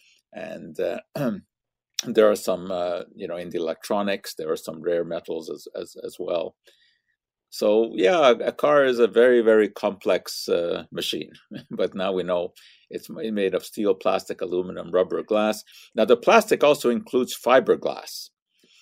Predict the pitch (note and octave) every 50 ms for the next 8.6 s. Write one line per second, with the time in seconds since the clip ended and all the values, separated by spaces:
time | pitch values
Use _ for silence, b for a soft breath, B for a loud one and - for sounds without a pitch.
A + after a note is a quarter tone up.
0 | b b - - G#2 G#2 G#2 G#2 G#2 - - - - D#3 A3+ A#3 G#3+ A3 D#3 G#2+
1 | A#2 G#2+ G#2 A2 G#2+ - A2+ G2+ F#2+ - - - G#2+ G2 F#2 - - F#2 - -
2 | _ - B2+ C3+ D3 C#3+ - - E2+ F2 F#2+ - - G2 - F#2 - - A#2+ -
3 | - - - - - _ _ - - - - - C3+ C#3+ A#2 G#2+ G#2 A#2 E3 E3
4 | - - - D#2 D2+ E2 - b b b b b b b b _ _ - A#2 A#2
5 | - - - A#2+ A#2+ A#2+ A2+ - - - - - - - A#2 B2+ D#3+ F3+ F#3 F3+
6 | B2 G#2+ - - - G#2+ F#2+ E2+ - - - G2+ A2 B2 C3+ A2 D#2+ - - -
7 | - - - - - - G#2 F#2 F2+ - - - G#2 G2 F#2+ F2+ G#2+ G#2 F#2+ F#2
8 | F2+ D#2 - F#2+ F#2 F2+ - - _ - - -